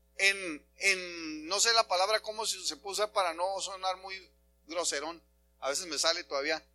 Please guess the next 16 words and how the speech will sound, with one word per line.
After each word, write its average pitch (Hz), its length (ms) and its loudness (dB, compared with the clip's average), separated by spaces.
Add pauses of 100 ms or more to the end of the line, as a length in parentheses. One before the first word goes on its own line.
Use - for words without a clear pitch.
(1000)
Te 175 80 -4
iba 190 40 4
a 185 60 2
decir 202 120 0
para 196 120 2
masticarlo, 190 680 4 (1800)
digerirlo, 180 920 0 (760)
entenderlo, 208 880 6
dijeran 180 480 -2
en 143 180 -4
un, 156 340 -10 (1160)
en 147 180 -8
un 165 60 -6
salón 175 300 2
de 165 100 -2
clases, - 680 0